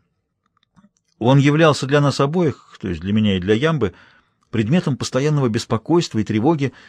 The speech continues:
и мы решили, что не можем идти ни к северу, ни к югу, никуда бы то ни было, до тех пор, пока наш бедный товарищ не поправится и не наберется сил.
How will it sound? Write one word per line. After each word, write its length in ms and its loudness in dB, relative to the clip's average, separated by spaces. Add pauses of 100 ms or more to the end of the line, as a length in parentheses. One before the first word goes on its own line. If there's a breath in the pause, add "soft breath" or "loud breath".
(640 soft breath)
и 120 2
мы 120 6
решили, 320 2
что 180 0
не 120 4
можем 400 4
идти 220 -4
ни 120 0
к 60 -12
северу, 420 0
ни 120 2
к 100 -8
югу, 520 0
никуда 480 0
бы 80 -2
то 120 0
ни 120 2
было, 240 4 (600 soft breath)
до 120 2
тех 200 0
пор, 180 4
пока 240 2
наш 160 2
бедный 280 2
товарищ 360 0
не 120 -2
поправится 720 0 (180)
и 100 -2
не 120 0
наберется 460 -2
сил. 360 -8